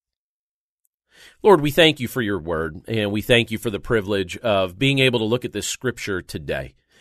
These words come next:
And Lord, as we reflect on the content of this scripture and we reflect on its application to our lives, we pray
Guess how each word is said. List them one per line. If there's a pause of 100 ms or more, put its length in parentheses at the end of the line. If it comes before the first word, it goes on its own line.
(200)
And
Lord,
as
we
reflect
on
the
content
of
this
scripture
and
we
reflect
on
its
application
to
our
lives,
we
pray